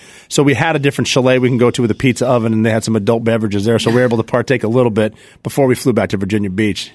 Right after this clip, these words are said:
You know, it wasn't a big keg party, but you, we could sneak stuff into places. We just snuck into Pakistan. I'm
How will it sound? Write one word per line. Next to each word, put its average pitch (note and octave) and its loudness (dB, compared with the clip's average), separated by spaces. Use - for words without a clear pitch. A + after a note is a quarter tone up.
You C3 -6
know, G#2 0
it A2 -2
wasn't C#3+ 2
a B2 0
big A#2 -4
keg A#2+ -4
party, A2 0
but G#2+ -2
you, A2 -4
we D3 0
could B2+ -4
sneak C3 0
stuff B2+ -2
into A#2 -2
places. A2 -2
We D#3+ 2
just F3 0
snuck G3 2
into C#3 0
Pakistan. A#2+ -2
I'm A2 -2